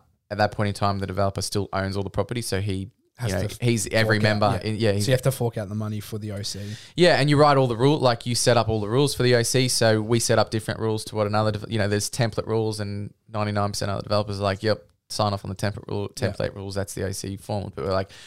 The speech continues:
Speaker 1: "No, we wanna put measures in place to, um,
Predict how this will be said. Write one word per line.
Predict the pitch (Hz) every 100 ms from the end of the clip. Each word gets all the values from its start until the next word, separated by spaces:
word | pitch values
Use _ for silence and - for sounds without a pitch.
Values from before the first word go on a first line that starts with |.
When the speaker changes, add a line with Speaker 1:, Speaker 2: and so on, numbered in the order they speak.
| - -
Speaker 1:
"No, | 104
we | 107
wanna | 107 101
put | - 110 - _
measures | 104 101 98 98
in | 101
place | - 101 98 - -
to, | - 98 95 95 92 _ _ _ _
um, | 98 98 95 104